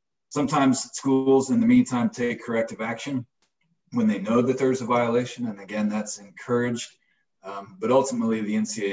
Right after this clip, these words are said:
A committees or the independent adjudicators decide the severity of violations and what penalties are appropriate. A-, and they do that after the investigation is over, after our part, and they do that on behalf of the whole association, uh, or at least on behalf of the division.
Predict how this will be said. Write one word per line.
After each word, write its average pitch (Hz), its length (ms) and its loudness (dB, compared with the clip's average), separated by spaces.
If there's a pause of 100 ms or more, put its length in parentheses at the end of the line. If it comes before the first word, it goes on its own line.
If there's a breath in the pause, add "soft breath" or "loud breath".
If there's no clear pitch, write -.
A 95 40 -6
committees 107 760 -4
or 95 140 -14
the 98 100 -10
independent - 540 -6
adjudicators 101 760 -10 (680)
decide 135 360 2
the 127 80 2
severity 113 480 0
of 104 80 -8
violations 104 720 -2
and 98 80 -12
what 95 180 -10
penalties 107 480 -6
are 95 60 -10
appropriate. 95 640 -8 (500)
A-, 123 180 -10
and 113 200 -2
they 170 180 4
do 135 180 4
that 113 300 0
after 135 300 -2
the 117 80 0
investigation 101 720 -6
is 92 80 -18
over, 98 260 -8
after 104 320 -6
our 101 120 -8
part, 95 320 -10
and 107 100 -4
they 113 80 0
do 117 160 -2
that 107 160 -4
on 107 100 -2
behalf - 400 -6
of - 80 -20
the - 80 -20
whole 104 220 -4
association, 95 840 -14 (500)
uh, 95 260 -12 (100)
or 120 80 0
at 120 80 0
least 127 220 2
on 107 100 -2
behalf 104 360 -6
of - 100 -20
the - 80 -20
division. - 500 -16